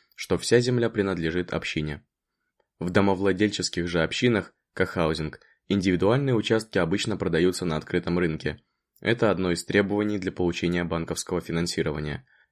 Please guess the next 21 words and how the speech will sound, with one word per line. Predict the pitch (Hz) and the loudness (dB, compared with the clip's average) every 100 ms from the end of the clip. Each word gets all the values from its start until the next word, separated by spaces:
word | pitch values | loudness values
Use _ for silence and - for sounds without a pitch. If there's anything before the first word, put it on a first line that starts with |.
| _ _ | _ _
Так | 98 95 | -4 -2
что | - 95 | 0 0
община | 87 - 92 82 | 2 0 0 0
в | - | -2
целом | - 131 92 85 _ - | 0 2 2 -4 _ -4
не | 98 92 | 0 2
имеет | 92 120 123 | 4 2 2
действенного | - 95 98 - 82 80 | 0 4 2 2 -2 -2
контроля | - 82 - 123 113 - | -2 -4 2 2 4 0
над | 92 87 | -4 -2
процессом | - - 117 127 92 | -2 0 0 0 -2
приёма | 82 82 104 113 | 0 2 2 0
и | - 85 | 0 0
выхода | 85 - 85 | 0 0 -4
членов. | 80 - 76 76 _ _ _ _ _ - | -4 -2 -4 -4 _ _ _ _ _ -10
Однако, | 80 101 113 95 | -2 -2 0 -2
как | - | -2
уже | 92 | -4
было | 87 87 85 | 0 0 0
сказано | - 85 76 78 | 0 -2 -2 0
выше, | 117 127 98 | 0 0 -4